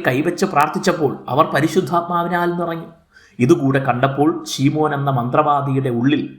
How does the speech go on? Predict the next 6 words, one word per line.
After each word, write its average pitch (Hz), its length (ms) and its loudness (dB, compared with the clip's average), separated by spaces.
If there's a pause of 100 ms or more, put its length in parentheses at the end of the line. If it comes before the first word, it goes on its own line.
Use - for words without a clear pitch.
(120)
മറഞ്ഞു 120 440 -2
കിടന്ന 117 340 -2 (140)
പഴയ 123 280 0
സ്വഭാവം 117 640 -6
പുറത്തു 131 360 -4
വന്നു. 95 240 -4